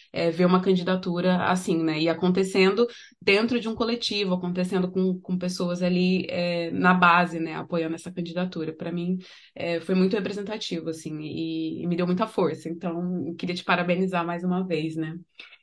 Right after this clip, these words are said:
E aí, acho que você falou um pouco sobre, sobre isso, né? Sobre a coisa do, de ser um,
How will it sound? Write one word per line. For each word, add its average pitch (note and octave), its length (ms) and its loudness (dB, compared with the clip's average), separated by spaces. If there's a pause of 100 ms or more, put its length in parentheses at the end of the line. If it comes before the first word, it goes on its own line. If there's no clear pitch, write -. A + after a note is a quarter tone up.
(160)
E F#3+ 140 6
aí, F#3+ 160 8
acho F#3+ 220 4
que - 80 -2
você G3 260 -2
falou G3 260 2
um G3 120 -4
pouco G3 340 6
sobre, F#3+ 800 4
sobre F#3 300 0
isso, F#3 340 -2
né? F3 160 -2
Sobre E3+ 280 -2
a E3 80 -10
coisa E3+ 280 -2
do, E3 460 -6 (640)
de F3 160 -4
ser F#3+ 140 0
um, F3 200 2